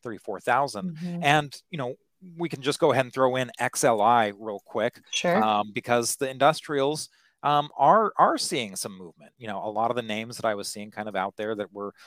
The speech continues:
Speaker 1: looking interesting included those in the industrial sector. So the X L I, you know, the Dow Jones Industrial Average is kind of a little bit broader now.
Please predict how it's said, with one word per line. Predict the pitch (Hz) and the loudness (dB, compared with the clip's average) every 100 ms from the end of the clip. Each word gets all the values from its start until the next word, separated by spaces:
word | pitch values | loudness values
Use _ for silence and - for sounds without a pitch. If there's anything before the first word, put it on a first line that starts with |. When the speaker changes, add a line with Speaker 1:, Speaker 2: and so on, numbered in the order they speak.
| _ | _
Speaker 1:
looking | 131 123 139 156 | -6 -2 -2 -4
interesting | 113 107 113 - 120 | -6 -8 -10 -8 -8
included | 110 107 - 135 135 131 - - _ | -8 -12 -6 0 0 0 -4 -20 _
those | 117 117 120 127 | -2 0 -2 -4
in | 117 | -6
the | 110 | -8
industrial | 110 104 - 107 | -2 -2 -2 -8
sector. | 95 143 156 101 98 | 0 2 2 -2 -6
So | - 104 98 98 - _ - | -2 0 0 -4 -14 _ -2
the | 117 123 | 2 2
X | 123 - | 0 2
L | 117 113 | 2 6
I, | 131 120 113 107 _ _ | 6 6 4 0 _ _
you | 151 | -6
know, | 123 - - | -6 -8 -6
the | - | 4
Dow | 185 233 | 6 6
Jones | 202 185 | 4 -2
Industrial | 151 131 165 139 107 | 4 6 6 6 2
Average | 104 101 110 | 2 0 -6
is | - | -4
kind | 135 131 | 0 0
of | 117 - | 0 -2
a | 113 | -2
little | 120 151 | 2 4
bit | 131 107 | 4 2
broader | 107 107 107 117 101 | -2 2 6 6 2
now. | 90 78 | -6 -12